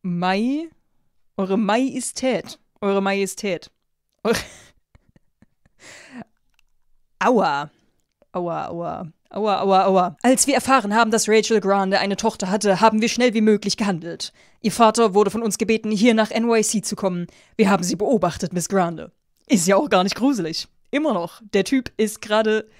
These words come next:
einfach so reingekommen in ein Haus, wo nur Minderjährige drin sind und sagt ihr, sie haben sie beobachtet. Weil wir immer noch nicht genau wissen, ob das wirklich wahr ist, was er uns sagt. Ist das nicht toll? Ja. Nee, ist es nicht. Es ist ihr vierzehnten Geburtstag. Nun sind sie bereit, die Anforderungen einer Prinzessin entgegen, en-,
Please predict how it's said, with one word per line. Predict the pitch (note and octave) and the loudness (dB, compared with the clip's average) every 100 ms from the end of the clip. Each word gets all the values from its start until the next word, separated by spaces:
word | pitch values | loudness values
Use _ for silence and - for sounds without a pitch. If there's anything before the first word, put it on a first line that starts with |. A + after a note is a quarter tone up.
| - _ - | -20 _ -2
einfach | A#3 B3 | 0 0
so | A3+ | 0
reingekommen | A#3+ C4+ B3+ A3+ F#3+ E3+ - | 2 2 0 0 -2 -4 -4
in | G#3+ G#3+ - - | -2 -2 -4 -4
ein | G3+ G#3 G#3 - | -4 -4 -6 -4
Haus, | A#3 A3 G3 - | -2 0 -2 -6
wo | F#3+ G#3 | -4 -2
nur | G#3+ | 0
Minderjährige | A3 A#3 G#3+ F#3 F3+ | 0 0 -2 -6 -6
drin | F#3 F3 | -8 -8
sind | E3+ D#3 | -10 -12
und | G3+ F3+ | -10 -2
sagt | G#3 G3+ - | -2 -2 -4
ihr, | G3+ - | -4 -4
sie | G3 G#3 | -2 0
haben | G#3 G3+ | 0 -2
sie | F#3+ | -6
beobachtet. | F#3+ G3 F3 E3 D#3+ - | -6 -4 -6 -8 -14 -2
Weil | G3 A#3 | 4 4
wir | A3+ | 4
immer | C4+ C4+ | 0 0
noch | |
nicht | A#3+ A#3 | 0 0
genau | A3 G#3 | 0 0
wissen, | G3 F#3 | -2 -4
ob | G3 - | -6 -4
das | G3+ F#3 | -2 -2
wirklich | G3+ G3+ | -6 -4
wahr | G3+ B3 | -2 -2
ist, | G3 | -4
was | F#3+ | -6
er | F#3 | -6
uns | F#3 | -6
sagt. | F#3 D#3+ - - | -6 -6 -8 -12
Ist | - A#3+ | -6 -6
das | A#3+ | -4
nicht | A#3+ G#3+ | -8 -2
toll? | D4 F#3+ D#3+ F3+ | 0 0 -2 -8
Ja. | G3 E3+ D#3 _ _ _ | -6 -6 -8 _ _ _
Nee, | G#3+ F#3 | -8 -8
ist | F3+ | -8
es | F#3 | -8
nicht. | F3+ E3+ - | -8 -10 -6
Es | - - | -2 0
ist | - - | -2 0
ihr | A3 | 0
vierzehnten | - G3+ - G3+ F#3 | 2 0 0 0 0
Geburtstag. | F3 G#3 F#3+ - G#3 F#3+ | 4 4 4 2 2 4
Nun | A3 A#3+ | 2 2
sind | G#3+ G#3+ | 2 0
sie | A#3 | 0
bereit, | A3 G#3+ - | 2 2 2
die | |
Anforderungen | G#3+ G3 A3 G3+ G3 | -2 0 0 2 0
einer | G3 G3 | -2 -4
Prinzessin | G3 A3 A3+ G#3 G3+ G#3 | -2 -2 0 0 0 0
entgegen, | A3 F3+ G#3+ G3 E3+ E3 | -2 0 2 2 0 -4
en-, | - A3 G3+ | -2 -2 -2